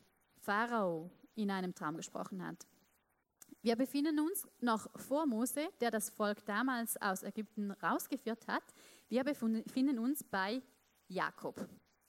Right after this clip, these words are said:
Jakob hatte zwölf Söhne und einer davon war sein Lieblingssohn.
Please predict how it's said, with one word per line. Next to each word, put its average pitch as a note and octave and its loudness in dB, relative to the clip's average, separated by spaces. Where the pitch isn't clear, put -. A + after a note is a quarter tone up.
Jakob A#3+ 0
hatte A3+ 0
zwölf G#3+ -2
Söhne G3+ 0
und G3 -2
einer C#4 0
davon G#3 0
war E3 -4
sein E3 -6
Lieblingssohn. E3 -6